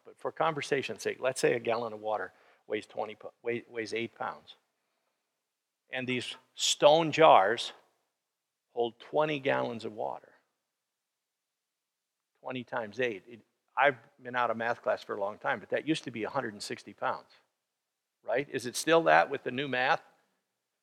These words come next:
So each jar holds a hundred and what? Sixty pounds of water?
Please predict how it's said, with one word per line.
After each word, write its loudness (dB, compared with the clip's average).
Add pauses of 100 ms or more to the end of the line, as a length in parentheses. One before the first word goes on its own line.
(840)
So 2
each 0
jar 10 (200)
holds 4
a 6
hundred 2
and -2
what? 8
Sixty 2 (1000)
pounds 10 (1040)
of -2
water? 6